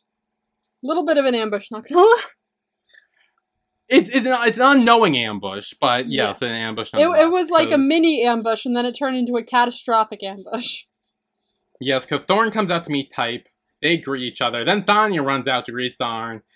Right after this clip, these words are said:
Speaker 2: Then she greets Type. And then there's a ho-, like, a car honking, and that's when Thanya tells Tharn that Thorn told her that he's bringing a special friend home. So she called her parents to come home to meet him.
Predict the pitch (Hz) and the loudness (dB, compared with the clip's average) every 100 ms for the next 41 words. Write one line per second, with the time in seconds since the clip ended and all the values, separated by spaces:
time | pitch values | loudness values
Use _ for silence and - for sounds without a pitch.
0 | - 165 175 226 190 135 113 - 131 120 | -6 -4 -4 -4 -4 -6 -8 -6 -2 -2
1 | - _ _ _ _ _ - 151 151 165 | -4 _ _ _ _ _ -8 -4 0 2
2 | 165 156 151 139 - 170 - 120 135 131 | 2 2 0 -2 -4 -4 -6 -6 -4 -2
3 | - 165 170 156 123 120 113 117 120 120 | -2 2 4 4 0 -2 -6 -8 -8 -10
4 | 117 113 - 135 139 135 139 127 131 - | -10 -12 -6 -4 -4 -4 -4 -4 -4 -6
5 | 127 117 - 156 147 120 113 113 _ _ | -8 -8 -4 -2 -2 -4 -6 -10 _ _
6 | 117 110 - 254 254 247 202 214 196 180 | -8 -4 0 2 2 0 0 0 2 0
7 | 135 - 226 208 180 175 151 139 - 139 | 0 -4 -6 -4 -4 -4 -4 -6 -8 -6
8 | 135 - 113 113 120 104 107 - - - | -6 -6 -10 -10 -10 -10 -10 -14 -12 -8
9 | - 285 285 240 226 226 285 220 165 170 | -2 0 2 0 0 0 0 0 -2 -6
10 | - - - - _ 208 214 226 247 208 | -12 -20 -20 -20 _ -2 0 2 4 2
11 | 233 262 277 117 98 | 0 -2 0 -2 -6